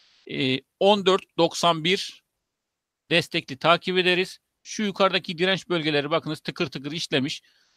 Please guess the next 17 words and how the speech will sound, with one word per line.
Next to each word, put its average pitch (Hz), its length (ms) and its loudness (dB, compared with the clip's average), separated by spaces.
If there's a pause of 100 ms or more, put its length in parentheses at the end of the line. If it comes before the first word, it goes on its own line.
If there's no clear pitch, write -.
(140)
Artık - 300 0 (140)
bu 202 460 -4 (580)
birkaç 185 400 -2
gün 160 380 -6
yani 165 220 0
birkaç 190 300 0
seans 175 440 0
içerisinde 143 760 0 (240)
pazartesi, 160 440 0
salı, 156 220 4
çarşamba 147 460 4
neyse, 165 340 2 (460)
e, 131 160 6
rolünü, 185 640 6 (500)
durumunu 190 380 4
belli 180 200 6
eder. 147 380 2